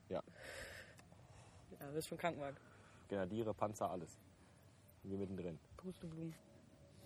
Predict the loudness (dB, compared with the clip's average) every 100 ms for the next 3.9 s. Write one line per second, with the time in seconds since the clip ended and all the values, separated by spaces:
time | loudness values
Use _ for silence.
0 | -14 -12 -14 -14 -14 -16 -16 -16 -16 -14
1 | -6 -4 -2 -2 -4 -4 -6 -6 -2 -2
2 | 0 -6 -6 -14 -14 -6 -6 -6 -18 -12
3 | -8 -8 -8 -16 -12 -12 -10 -12